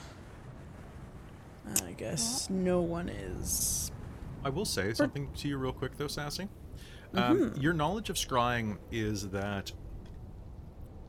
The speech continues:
Speaker 3: just because this play was put on for you
Speaker 1: Mm-hmm.
Speaker 3: does not mean that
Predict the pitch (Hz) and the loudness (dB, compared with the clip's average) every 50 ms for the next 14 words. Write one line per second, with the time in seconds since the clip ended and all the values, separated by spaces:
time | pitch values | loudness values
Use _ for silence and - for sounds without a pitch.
0 | - - - - 143 117 95 98 98 113 135 160 - - - - 190 170 - - | -12 -12 -8 -8 -6 -6 -4 0 2 4 4 4 4 2 0 0 0 0 2 2
1 | 120 123 117 - - 117 101 - - - - - 117 101 95 104 101 92 87 - | 4 4 4 2 2 2 2 2 -2 -6 -4 0 2 2 4 4 2 2 0 -2
2 | - - 95 87 80 76 78 92 92 - 123 127 139 165 196 - - - - - | -4 -4 -4 -4 -2 -2 -4 -4 -4 -2 -2 -2 -2 -2 -4 -6 -10 -14 -16 -14
3 | - - - - - - - - - - - - - - 190 175 190 165 - - | -14 -14 -14 -14 -14 -16 -14 -16 -16 -16 -14 -6 -2 0 2 4 4 2 0 -4
4 | - - - - 120 101 117 120 110 - 120 113 117 120 139 131 - - 113 110 | -8 -10 -8 -6 -2 2 2 4 4 4 4 6 6 6 6 6 2 0 0 2
5 | 110 110 107 107 104 104 - - 104 101 98 104 101 98 95 92 - | 2 4 4 2 2 0 -2 -4 -6 -2 0 0 2 2 0 0 -4